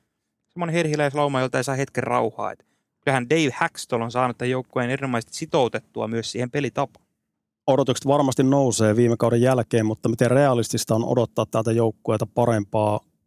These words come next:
Speaker 2: kolmannella kaudella? Näkisin, että ei hirveän paljon parempaa. Kyllähän tuo joukkue myös monilta osin ylisuoritti. Ihan lähdetään kattoo, öö, laukaisuprosenttia.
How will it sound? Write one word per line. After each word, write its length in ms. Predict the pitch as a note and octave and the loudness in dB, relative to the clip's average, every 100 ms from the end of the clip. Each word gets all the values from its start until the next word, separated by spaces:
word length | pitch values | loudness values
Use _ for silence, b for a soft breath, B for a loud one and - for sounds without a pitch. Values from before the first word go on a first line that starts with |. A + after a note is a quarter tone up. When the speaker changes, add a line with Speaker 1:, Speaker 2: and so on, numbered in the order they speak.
| _ - | _ 0
Speaker 2:
kolmannella 500 | C3+ A2+ A2 A2 G#2+ | 2 2 2 0 0
kaudella? 500 | A2+ G#2+ A2 G#2+ A2 _ _ _ _ _ _ _ _ _ | 0 2 2 0 -2 _ _ _ _ _ _ _ _ _
Näkisin, 320 | C#3 C#3 B2+ B2+ | -4 0 2 2
että 140 | E3 | 2
ei 160 | D3 C3+ | 4 4
hirveän 340 | C#3+ B2 A#2+ | 4 2 2
paljon 240 | A#2 B2 | 0 0
parempaa. 500 | B2+ A#2 G#2 - _ _ _ | 0 -2 -4 -10 _ _ _
Kyllähän 240 | A#2 A2+ C3 | 0 0 2
tuo 120 | C3+ | 2
joukkue 500 | C3 D#3 D3 - B2+ | 4 2 0 0 2
myös 420 | A#2+ A#2+ A2 - _ _ | 4 4 2 -2 _ _
monilta 320 | C3 C3 B2+ | 0 2 2
osin 320 | A#2 B2+ A#2 A2+ _ _ _ | 0 0 0 0 _ _ _
ylisuoritti. 920 | D3 D3 A#2+ - A#2 G#2+ G#2+ _ B2+ - _ _ _ _ _ - | 4 4 4 2 2 2 -2 _ -8 -8 _ _ _ _ _ -4
Ihan 160 | A#2 | 0
lähdetään 440 | A#2+ C3 B2+ C3 A#2+ | 4 4 2 0 2
kattoo, 540 | B2+ - - A#2 A2+ - _ _ _ _ _ _ _ A2+ | 0 0 0 2 2 -2 _ _ _ _ _ _ _ -2
öö, 60 | A2+ A2 A2+ G#2+ A2 _ _ _ _ _ _ _ _ | 2 2 4 2 0 _ _ _ _ _ _ _ _
laukaisuprosenttia. 1200 | C3 C#3+ C3+ A#2+ A#2 - B2 A#2 G#2+ - - - | 2 2 2 0 -2 0 0 2 -2 -4 -8 -8